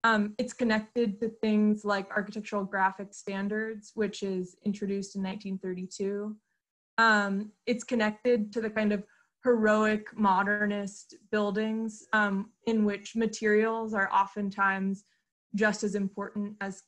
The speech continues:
kind of the forms themselves, um, which we see as a kind of legacy that continues even beyond modernism into the work of, of Frank Gehry and other kind of deconstructivist, um, architects.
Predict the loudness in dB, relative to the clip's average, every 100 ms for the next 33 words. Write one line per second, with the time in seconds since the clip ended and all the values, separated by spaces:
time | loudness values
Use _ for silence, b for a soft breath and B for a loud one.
0 | -8 -6 -6 -8 -4 -2 -2 -2 -6 -4
1 | -6 -6 -10 _ -20 _ _ _ _ _
2 | _ _ 4 6 6 2 -4 -12 _ _
3 | _ _ _ -2 -2 2 0 0 0 2
4 | 2 0 0 0 2 0 0 -2 -2 -2
5 | -2 -4 0 0 0 -2 -2 -2 0 0
6 | 0 -2 -2 -2 -2 -6 -6 -6 -6 -6
7 | -8 -8 -8 -8 -10 -12 -14 _ -20 -20
8 | -6 -4 -4 -6 -6 -4 -4 -6 b b
9 | b _ -6 -4 -4 -6 -8 -12 -10 -8
10 | -6 -6 -6 -8 -10 -12 -12 -14 -20 -20
11 | _ _ _ _ -8 -4 -2 -4 -6 -6
12 | -6 -6 -10 -12 -14 -20